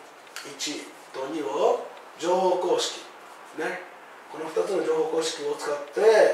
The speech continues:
えー、展開してみるとこんな風になります。まず前の二乗、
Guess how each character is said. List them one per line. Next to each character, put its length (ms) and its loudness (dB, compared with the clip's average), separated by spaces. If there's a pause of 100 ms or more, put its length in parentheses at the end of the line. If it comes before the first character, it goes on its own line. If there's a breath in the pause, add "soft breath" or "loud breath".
(680)
え 220 -4
ー、 80 -12
展 160 -10
開 180 -8
し 180 -8
て 40 -8
み 80 -8
る 80 -10
と 140 0
こ 480 4
ん 60 -2
な 60 0
風 240 6
に 80 -2
な 120 2
り 80 -2
ま 160 -4
す。 400 -8 (2250 loud breath)
ま 220 6
ず 560 8 (520)
前 340 4
の 160 -4
二 200 -12
乗、 400 -8